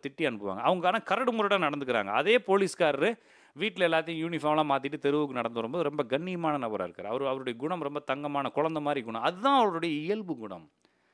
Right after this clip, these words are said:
அந்த போலீஸ் உடையில், உடுப்பில் இருக்கும் பொழுது அவருக்கு இருந்தது வந்து அவருடைய இயல்பு குணம் இல்ல. அது வந்து, அ, ப்ரொஃபஷனலா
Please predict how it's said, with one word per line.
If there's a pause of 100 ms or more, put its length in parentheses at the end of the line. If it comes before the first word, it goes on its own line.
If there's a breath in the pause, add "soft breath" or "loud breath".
(260 soft breath)
அந்த
போலீஸ்
உடையில்,
உடுப்பில்
இருக்கும்
பொழுது
அவருக்கு
இருந்தது
வந்து
அவருடைய
இயல்பு
குணம்
இல்ல.
அது
வந்து, (280 loud breath)
அ, (280)
ப்ரொஃபஷனலா